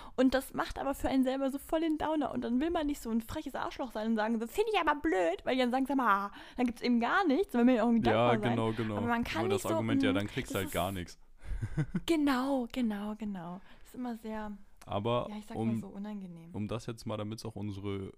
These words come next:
Speaker 2: äh, jüngeren Hörer besser nachvollziehen können, um das mal in die heutige Zeit zu versetzen. Mal angenommen, was ja bei neunundneunzig Prozent der Leute nicht der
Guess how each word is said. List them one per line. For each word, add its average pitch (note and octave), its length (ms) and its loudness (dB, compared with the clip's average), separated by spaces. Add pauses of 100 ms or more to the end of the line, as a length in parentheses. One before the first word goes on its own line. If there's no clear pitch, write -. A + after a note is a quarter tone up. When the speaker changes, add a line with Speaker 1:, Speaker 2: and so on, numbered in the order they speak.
(220)
Speaker 2:
äh, F#2+ 160 -4
jüngeren G2+ 560 -6
Hörer G2 320 -6
besser F#2+ 260 -6
nachvollziehen G2+ 640 -6
können, G2+ 320 -6 (540)
um F#2+ 140 -8
das A2 160 -8
mal G#2 100 -4
in G#2 60 -4
die G2+ 80 -4
heutige G#2+ 420 -6
Zeit F2 240 -6
zu - 120 -16
versetzen. E2 600 -10 (120)
Mal F2+ 260 -8
angenommen, G2+ 760 -6 (540)
was F#2 280 -10
ja F#2 140 -8
bei F2 280 -8
neunundneunzig F2+ 440 -10
Prozent F2+ 260 -10
der F#2 80 -8
Leute F2+ 160 -10
nicht F2+ 180 -14
der F2+ 140 -10